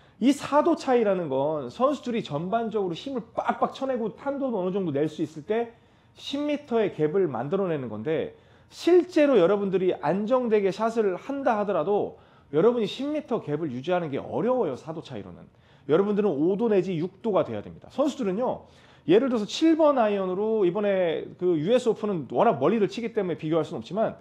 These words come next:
예를 들어서 백육십 미터를 친다고 하면 뭐 팔 번 아이언으로는 백오십 그렇게 내려오겠죠. 근데 여러분들이 만약에 백사십을 친다고 하면 여러분들은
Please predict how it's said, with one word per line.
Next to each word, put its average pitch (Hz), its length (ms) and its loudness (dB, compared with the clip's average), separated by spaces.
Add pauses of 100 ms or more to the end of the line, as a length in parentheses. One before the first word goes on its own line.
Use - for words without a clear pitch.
(440)
예를 220 140 6
들어서 233 100 -2
백육십 185 600 -2
미터를 202 440 -2
친다고 214 440 -4
하면 156 360 -4 (440)
뭐 220 480 6
팔 302 180 4
번 302 160 6
아이언으로는 190 520 2
백오십 160 440 2
그렇게 165 220 -2
내려오겠죠. 135 580 -2 (320)
근데 254 180 4
여러분들이 233 400 4
만약에 214 540 4 (480)
백사십을 254 640 2
친다고 226 400 2
하면 196 220 2
여러분들은 190 520 2